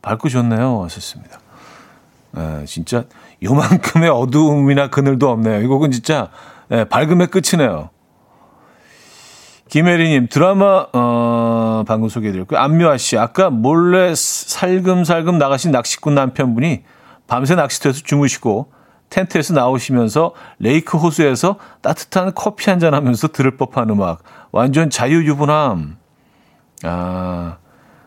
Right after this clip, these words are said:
낚시터에 그 텐트 딱 또 텐트 치시고 한숨 주무시고,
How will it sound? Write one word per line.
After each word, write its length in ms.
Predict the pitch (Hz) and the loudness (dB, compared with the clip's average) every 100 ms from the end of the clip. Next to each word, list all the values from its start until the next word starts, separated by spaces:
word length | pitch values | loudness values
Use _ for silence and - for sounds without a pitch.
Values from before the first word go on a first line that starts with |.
| _ | _
낚시터에 500 | 90 - - 120 117 | -8 -8 -4 -2 0
그 100 | 110 | -2
텐트 280 | - 131 135 | -2 -6 -4
딱 400 | 107 107 107 - | -4 -2 -4 -6
또 240 | 117 107 - | -6 -6 -10
텐트 260 | - 113 - | -12 -12 -10
치시고 560 | - - - 104 120 - _ _ _ _ - | -10 -10 -10 -10 -10 -14 _ _ _ _ -6
한숨 260 | 127 131 | -2 -2
주무시고, 600 | - 135 135 - 131 131 | 0 2 2 0 0 -2